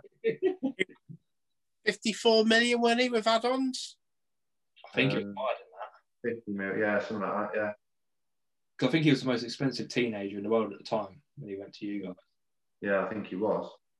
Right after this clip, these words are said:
Speaker 2: And then Mbappe turned up. <laughs> Um, I think with, uh, Pogba, I think Juventus might go in for him again if they are, Man United are looking to ship him out. And with his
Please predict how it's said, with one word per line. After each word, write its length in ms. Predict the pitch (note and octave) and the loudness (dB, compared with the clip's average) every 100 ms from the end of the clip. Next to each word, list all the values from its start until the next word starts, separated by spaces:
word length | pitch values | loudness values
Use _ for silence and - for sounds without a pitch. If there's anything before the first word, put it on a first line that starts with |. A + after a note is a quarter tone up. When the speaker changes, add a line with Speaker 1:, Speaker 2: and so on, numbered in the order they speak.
| _ _ _ _ _ _ _ - | _ _ _ _ _ _ _ -8
Speaker 2:
And 100 | B2+ | 0
then 140 | C3 B2 | 2 2
Mbappe 480 | A#2 D3 - A#2+ - - | 2 0 2 -2 -2 -6
turned 300 | B2+ A2+ G#2+ | -4 -2 0
up. 220 | G#2+ G#2 - _ _ _ _ _ _ _ - - | -2 -2 -8 _ _ _ _ _ _ _ -4 0
<laughs> 100 | - - _ _ _ _ _ _ - - - - - B3 - - E3 G3+ | 0 -4 _ _ _ _ _ _ -16 -14 -8 -6 -2 -2 -2 -6 0 6
Um, 340 | G#3+ A3 A#3 _ _ - F3 | 8 6 2 _ _ -2 2
I 100 | G#3 | 4
think 220 | A3 F#3+ | 4 4
with, 160 | E3+ | 2
uh, 220 | F3+ E3 D#3+ - | 6 6 4 2
Pogba, 480 | F#3+ F3 A#2 A2 C3 _ _ _ _ _ _ _ _ _ - | 0 0 -4 -4 -6 _ _ _ _ _ _ _ _ _ -8
I 100 | D3+ | -2
think 260 | G3+ F3 - | -2 -2 -6
Juventus 600 | C#3+ D3 D3+ E3+ B2+ - | -2 2 2 2 0 -6
might 180 | B2+ B2 | -4 -2
go 140 | B2+ B2 | 2 2
in 140 | A#2 | 2
for 160 | - A#2+ | -4 -4
him 100 | A#2+ | 0
again 260 | B2 A#2+ | 2 2
if 120 | A#2 - | 0 0
they 160 | C3 | 2
are, 320 | C3 C3 A#2+ C3 | 2 2 -2 -4
Man 180 | C3 C3 | -4 -2
United 360 | C3 B2+ A#2+ B2 | 0 0 2 2
are 100 | B2 | 0
looking 260 | C3 - - | -4 -10 -6
to 100 | A#2+ | -4
ship 240 | - C3 B2+ | -2 -4 -6
him 80 | B2 | -4
out. 280 | A2 G2 - _ _ _ _ _ _ _ | -4 -4 -10 _ _ _ _ _ _ _
And 100 | C3+ | 2
with 160 | D#3 F#3 | 4 6
his 180 | F3+ | 4